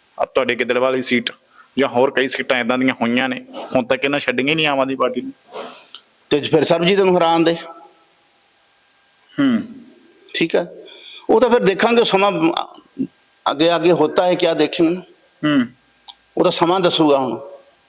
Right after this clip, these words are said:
Speaker 2: ਦੂਜੀ ਗੱਲ, ਸਮਾਂ ਤਾਂ ਪਹਿਲਾਂ ਹੀ ਦੱਸੀ ਜਾਂਦਾ। ਹੁਣ ਸਾਈਨ ਬੋਰਡ ਸਾਹਮਣੇ ਆ ਗਿਆ ਭਾਈ ਮਨਦੀਪ ਸਿੰਘ ਦਾ,
Speaker 1: ਹੂੰ।
Speaker 2: ਜਿਹੜਾ ਅਕਾਲ ਤਖਤ ਸਾਹਿਬ ਤੋਂ ਤੁਰ ਪਿਆ। ਇਹਨੂੰ ਆਖੋ ਅਕਾਲ ਤਖਤ ਸਾਹਿਬ ਤੇ ਜਾ ਕੇ ਮੱਥਾ ਟੇਕਣ।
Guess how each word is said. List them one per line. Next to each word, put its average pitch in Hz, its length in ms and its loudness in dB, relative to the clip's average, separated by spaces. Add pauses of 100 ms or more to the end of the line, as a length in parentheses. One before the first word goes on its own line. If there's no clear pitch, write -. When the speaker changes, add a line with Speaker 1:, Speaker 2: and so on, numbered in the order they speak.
(200)
Speaker 2:
ਦੂਜੀ 165 180 2
ਗੱਲ, 196 100 2
ਸਮਾਂ 170 240 2
ਤਾਂ 175 100 2
ਪਹਿਲਾਂ 185 240 2
ਹੀ 180 40 2
ਦੱਸੀ 165 220 0
ਜਾਂਦਾ। 151 240 2
ਹੁਣ - 100 -4 (760)
ਸਾਈਨ 135 260 0
ਬੋਰਡ 143 160 2
ਸਾਹਮਣੇ 156 340 2
ਆ 139 100 2
ਗਿਆ 147 120 2
ਭਾਈ 147 180 0
ਮਨਦੀਪ 135 280 0
ਸਿੰਘ 151 200 0
ਦਾ, 143 100 -4 (480)
Speaker 1:
ਹੂੰ। 143 240 -2 (1000)
Speaker 2:
ਜਿਹੜਾ 135 160 4
ਅਕਾਲ 143 240 0
ਤਖਤ 147 160 0
ਸਾਹਿਬ 165 180 0
ਤੋਂ 165 100 0
ਤੁਰ 185 160 0
ਪਿਆ। 139 260 0 (120)
ਇਹਨੂੰ 151 180 2
ਆਖੋ 175 160 2
ਅਕਾਲ 165 200 0
ਤਖਤ 160 160 0
ਸਾਹਿਬ 160 160 0
ਤੇ 147 60 -2
ਜਾ 139 120 2
ਕੇ 139 100 -2
ਮੱਥਾ 135 200 -2
ਟੇਕਣ। 135 240 -10